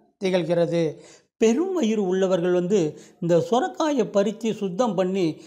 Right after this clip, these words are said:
மிக்ஸியில் போட்டு நல்லா அடுக்கி அந்த ஜூஸை வடிகட்டி குடிச்சாங்கனாலே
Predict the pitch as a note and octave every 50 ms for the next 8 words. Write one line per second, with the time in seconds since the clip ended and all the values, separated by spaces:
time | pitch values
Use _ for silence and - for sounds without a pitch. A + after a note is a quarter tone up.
0 | - _ - F#3 G#3+ G#3 - - F4+ F4+ - - A#3+ G#3+ G#3 G#3+ B3 G3+ G3 G3
1 | G3+ A3 G3 F3+ F3+ F#3+ F#3+ A3+ G#3 - - D4+ C4 - - - F#3+ F#3+ F3 F#3+
2 | F3+ D#3+ D3+ E3+ D4 F#4+ F#4 G#3+ A#3+ G3+ F3 G3 G3+ A3 G#3+ A#3 A3+ G3 A#3 F#3+
3 | - G3+ F3 E3+ - G#3+ G3+ F3+ F3+ F3+ F3 E3+ E3 F#3 A3+ E4